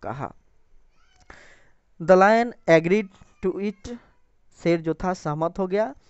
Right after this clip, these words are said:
And the dog stayed with, stayed with him and served him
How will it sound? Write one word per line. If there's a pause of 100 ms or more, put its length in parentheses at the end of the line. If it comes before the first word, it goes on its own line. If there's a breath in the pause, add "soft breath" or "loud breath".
(360 soft breath)
And (220)
the (120)
dog (120)
stayed
with, (120)
stayed
with
him (320)
and
served
him